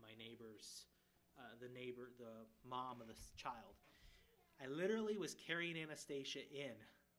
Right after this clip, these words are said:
from the car, and she stopped me and told me, "Did you hear on Thursday us crying? That was my son that died." That's all it took. She saw the baby, and it reminded her of her own kid. So, um,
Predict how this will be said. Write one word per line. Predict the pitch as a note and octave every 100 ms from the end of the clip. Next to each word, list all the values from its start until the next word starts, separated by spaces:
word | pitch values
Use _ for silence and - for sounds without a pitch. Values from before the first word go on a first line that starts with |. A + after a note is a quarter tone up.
| _ -
from | - C3 B2 B2
the | B2 -
car, | C3 C3 A2 - - _ _ _ -
and | B2
she | C3
stopped | B2 - B2+ B2+
me | A2+
and | G#2+
told | - A#2+ A2+
me, | A2+ A2+ - - - _ _ -
"Did | C3+ C3
you | C#3
hear | C#3 C#3+ D3+
on | C#3+
Thursday | C#3 C#3+ D3 D3 D#3 D3+ D#3+ - D3+
us | C#3+
crying? | - C3 C3 C#3+ D#3+ - _ -
That | B2+ C3
was | C3
my | B2+
son | A#2+ C#3 B2
that | G2+
died." | E2+ F#2 - - - - - _ -
That's | A3 A3+
all | A#3+ A#3
it | G#3+
took. | - -
She | - C3+
saw | - C#3+
the | D3+ D#3
baby, | D3 D3+ A#2+ - - - - - C#3
and | B2+ B2 - - - - - - _ -
it | C3+
reminded | C#3 C#3 C3+ C3+ B2+
her | C3+
of | A#2+
her | B2
own | B2
kid. | - - - - - - - -
So, | - G3 F#3+ F#3+
um, | F#3 E3+ D#3+